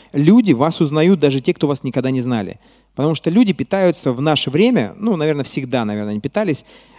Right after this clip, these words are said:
а, такими, знаете, как недобрыми новостями. То есть, э, хорошие новости никому не нужны. Все хотят трэша, скандалов. Даже помните, когда передача была "Скандали, интриги, расследования", да?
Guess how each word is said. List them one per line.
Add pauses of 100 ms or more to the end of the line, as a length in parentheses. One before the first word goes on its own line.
а, (360)
такими, (200)
знаете,
как (160)
недобрыми
новостями.
То
есть,
э,
хорошие
новости
никому
не
нужны. (240)
Все
хотят (240)
трэша, (280)
скандалов. (220)
Даже
помните,
когда
передача
была (140)
"Скандали,
интриги,
расследования",
да?